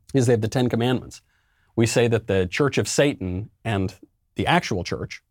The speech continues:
the Christian church, they're sort of the same thing. We can't,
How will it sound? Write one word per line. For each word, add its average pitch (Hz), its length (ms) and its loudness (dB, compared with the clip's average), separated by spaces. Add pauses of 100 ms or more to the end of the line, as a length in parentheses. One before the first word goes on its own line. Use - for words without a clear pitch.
(180)
the - 40 -20
Christian 120 360 0
church, - 300 -8 (260)
they're 143 160 4
sort 160 200 4
of 135 80 2
the 123 60 0
same 135 260 2
thing. 110 280 0
We 95 100 -4
can't, 113 300 -2